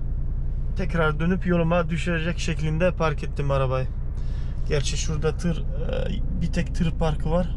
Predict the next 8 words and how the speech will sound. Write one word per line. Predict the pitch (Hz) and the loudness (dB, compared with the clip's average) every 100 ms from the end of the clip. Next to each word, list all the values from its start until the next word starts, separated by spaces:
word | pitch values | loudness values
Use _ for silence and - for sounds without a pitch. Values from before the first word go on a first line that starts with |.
| 165 | 0
Onu | 156 | 2
da | 151 139 - - - - - - - | 0 0 0 0 0 0 0 0 0
İtalyan | - 160 165 180 | 2 2 4 4
mı | 170 151 | 4 2
bu? | 147 - - - - - - - - | 0 -2 -2 -2 -2 -2 -2 -2 2
Macarmış. | 156 147 151 147 165 - - - - - - - - - - - - - - - - - - - - | 2 2 2 2 0 0 -2 0 0 0 0 0 0 0 0 0 0 2 0 0 2 2 2 2 2
O | 156 - | 4 4
aldı. | 147 143 131 | 2 0 0